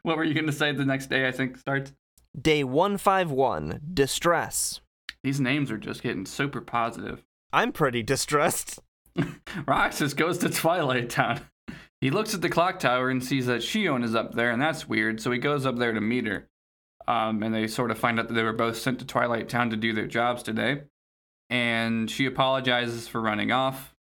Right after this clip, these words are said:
Speaker 1: the morning before and explains that she was ordered to take out an organization imposter, and she lost. And Saïx was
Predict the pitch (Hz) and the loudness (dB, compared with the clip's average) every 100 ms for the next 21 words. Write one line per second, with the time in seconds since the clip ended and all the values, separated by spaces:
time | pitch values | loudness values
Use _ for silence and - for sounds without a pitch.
0 | - 120 117 113 110 107 107 107 110 - | -10 -6 -2 -2 0 0 0 -2 -6 -4
1 | 165 190 180 175 - _ _ _ _ _ | -2 0 -2 -6 -16 _ _ _ _ _
2 | 113 117 110 110 - 123 120 117 - 123 | -2 0 0 -2 -2 0 0 0 0 -2
3 | 120 113 143 139 127 135 131 131 123 - | 0 0 0 0 0 -2 2 2 0 0
4 | 113 110 147 180 175 135 143 170 170 143 | -2 0 0 0 0 0 0 0 -2 0
5 | 143 131 131 151 147 - 67 - _ _ | 0 0 2 2 0 -6 -8 -10 _ _
6 | _ _ 107 104 135 147 220 196 - - | _ _ -8 -4 -2 2 2 0 -6 -12
7 | - _ _ - - 131 143 135 139 139 | -20 _ _ -16 -2 0 2 0 -2 -8